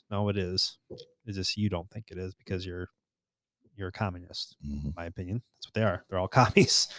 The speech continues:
Speaker 1: That's what they turned out to be. So they're not, they, they went far beyond progressivism.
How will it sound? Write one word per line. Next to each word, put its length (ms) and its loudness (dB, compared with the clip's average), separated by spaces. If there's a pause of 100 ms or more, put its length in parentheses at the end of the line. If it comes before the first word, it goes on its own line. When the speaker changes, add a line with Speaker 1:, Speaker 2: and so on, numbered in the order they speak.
(260)
Speaker 1:
That's 140 12
what 80 12
they 100 12
turned 240 12
out 140 12
to 60 2
be. 220 6
So 320 0
they're 100 2
not, 260 4 (880)
they, 160 10
they 200 10
went 300 6
far 200 12
beyond 320 10
progressivism. 1040 6